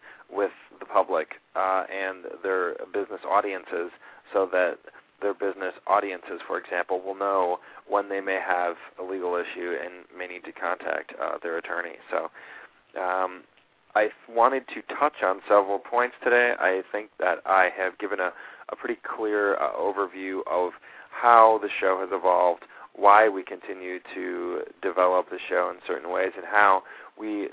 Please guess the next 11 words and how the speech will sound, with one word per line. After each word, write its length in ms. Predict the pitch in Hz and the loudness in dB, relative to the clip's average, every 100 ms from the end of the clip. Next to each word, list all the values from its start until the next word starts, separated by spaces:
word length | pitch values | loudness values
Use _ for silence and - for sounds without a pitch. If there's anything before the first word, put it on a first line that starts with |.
| - | -6
certainly 680 | 110 87 107 98 95 95 - - _ - | -6 -6 -8 -8 -8 -10 -14 -18 _ -8
listen 560 | 101 107 - 98 98 95 - 110 | -4 -4 -6 -10 -12 -20 -16 -10
to 220 | 92 92 - | -6 -6 0
our 300 | 95 104 - | 2 2 2
audience 520 | 92 90 92 92 - - - - - _ | 0 0 -4 -12 -14 -20 -20 -20 -20 _
and 440 | 90 90 87 90 90 | -8 -4 -4 -4 -4
our 180 | 85 92 | -2 -2
guests 360 | 90 87 85 - _ - - - - | 0 -2 -4 -8 _ -20 -20 -20 -16
and 560 | 92 92 92 90 87 80 - _ _ - | -10 -6 -6 -6 -10 -16 -18 _ _ -18
try 420 | - 107 104 107 - - | -8 0 2 0 -4 -8
to 440 | 95 90 90 92 | -8 -6 -6 -8